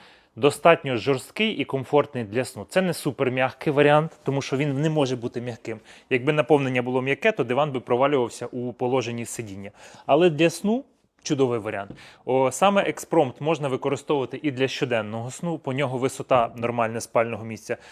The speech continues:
Е, можна для, як гостьове спальне місце, тому що є ось моделька, наприклад, Тедді, я б його радив тільки як гостьове брати, тому що низькуватий матрас, вставати, сідати щодня.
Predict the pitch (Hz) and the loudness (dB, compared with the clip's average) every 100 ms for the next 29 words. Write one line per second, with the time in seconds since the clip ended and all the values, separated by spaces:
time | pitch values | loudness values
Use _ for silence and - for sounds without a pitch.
0 | - - 113 113 120 214 196 147 143 143 | -20 -4 0 2 4 4 4 6 8 8
1 | 135 151 139 - 107 104 - 117 110 107 | 8 2 2 -2 -4 -4 -4 -8 -6 -10
2 | 107 - 120 143 156 143 147 143 127 - | -12 -14 -12 -8 -6 -2 0 0 -4 -8
3 | 123 123 117 123 120 123 127 - 185 165 | -2 -2 -2 -6 -6 -4 -6 0 0 0
4 | 110 - - _ 120 143 131 131 117 135 | -6 -10 -20 _ 2 4 4 2 2 2
5 | 123 - 127 - 107 117 98 110 - - | 0 -6 -10 -6 -6 -6 -6 -12 -8 -4
6 | 107 95 92 131 147 110 113 107 120 120 | -2 -2 2 2 2 -6 -8 -8 -8 -8
7 | - 127 117 107 110 110 - 95 - - | -4 2 2 0 -6 -8 -10 -12 -6 -2
8 | 104 98 104 - 104 - 107 - 104 | 0 -2 -6 -8 -8 -8 -12 -16 -16